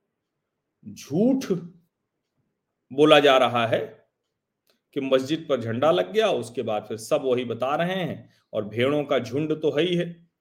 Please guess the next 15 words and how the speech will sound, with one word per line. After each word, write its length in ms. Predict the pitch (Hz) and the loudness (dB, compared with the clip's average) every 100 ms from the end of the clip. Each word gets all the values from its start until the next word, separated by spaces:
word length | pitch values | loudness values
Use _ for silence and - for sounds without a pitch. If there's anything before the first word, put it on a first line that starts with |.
| _ 120 | _ -8
और 100 | 117 | -8
किसी 260 | - 143 | -10 -10
मौलवी 440 | 120 107 120 147 185 | -6 -2 0 0 0
मौलाना 440 | 170 170 165 175 | 0 2 0 0
ने 120 | 185 | -4
कह 200 | 180 165 | -4 -4
दिया, 520 | 156 196 185 - - _ _ _ _ _ _ _ 277 _ _ _ _ _ _ _ _ _ - | 0 4 4 2 -14 _ _ _ _ _ _ _ _ _ _ _ _ _ _ _ _ _ -18
हिंदुओं 320 | 95 107 139 | -10 -4 -2
में 180 | 156 165 | -2 -4
तो 100 | 170 | -4
सवाल 400 | 170 160 170 202 | -2 0 4 4
जवाब 320 | 190 175 170 | 4 4 2
होता 320 | 143 143 135 117 | 0 0 0 0
है 60 | |
ना। 280 | - - | -2 -10